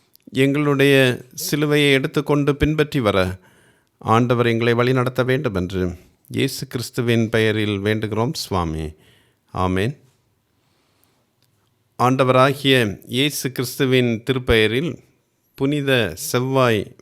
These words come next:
வாழ்த்துக்களை அன்போடு தெரிவித்துக் கொள்கின்றேன். இந்த நாளை கேள்வியின் நாள் என்றும் அழைப்பர். யூத தலைவர்கள் இயேசு கிறிஸ்துவை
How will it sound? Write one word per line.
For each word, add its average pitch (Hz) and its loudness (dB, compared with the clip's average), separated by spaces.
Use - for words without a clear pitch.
வாழ்த்துக்களை 120 -2
அன்போடு 120 0
தெரிவித்துக் 123 -4
கொள்கின்றேன். 98 -2
இந்த 143 2
நாளை 135 4
கேள்வியின் 156 0
நாள் 110 0
என்றும் 117 -2
அழைப்பர். 104 -2
யூத 147 0
தலைவர்கள் 120 0
இயேசு 165 -4
கிறிஸ்துவை 131 0